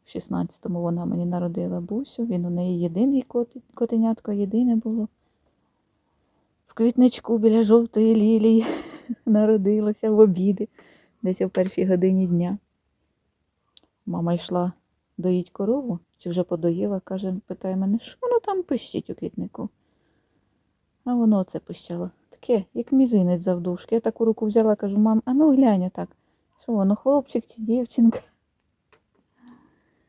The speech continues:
І також маму сюди перевезли. Ну,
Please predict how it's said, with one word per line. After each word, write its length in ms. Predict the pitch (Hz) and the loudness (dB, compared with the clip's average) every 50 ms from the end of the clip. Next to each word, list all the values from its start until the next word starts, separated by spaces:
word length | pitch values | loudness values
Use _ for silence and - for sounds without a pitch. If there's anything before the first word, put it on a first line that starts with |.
| _ _ _ _ _ _ _ | _ _ _ _ _ _ _
І 60 | - 262 | -10 -6
також 380 | - 220 208 196 - 190 180 | -4 -4 -4 -4 -4 -4 -2
маму 280 | 190 190 185 180 180 180 | 0 0 2 2 0 -2
сюди 260 | - - 196 - 180 | -4 -8 -10 -10 -10
перевезли. 840 | - - 170 165 170 165 170 170 175 - 185 180 214 262 320 330 311 - _ _ _ _ _ _ _ _ _ _ _ _ _ _ _ _ _ _ _ _ _ _ _ _ | -8 -4 -2 -2 -2 -2 -2 -4 -4 -4 -4 -2 -2 0 0 0 -2 -6 _ _ _ _ _ _ _ _ _ _ _ _ _ _ _ _ _ _ _ _ _ _ _ _
Ну, 180 | - - 254 220 | -8 -6 -6 -6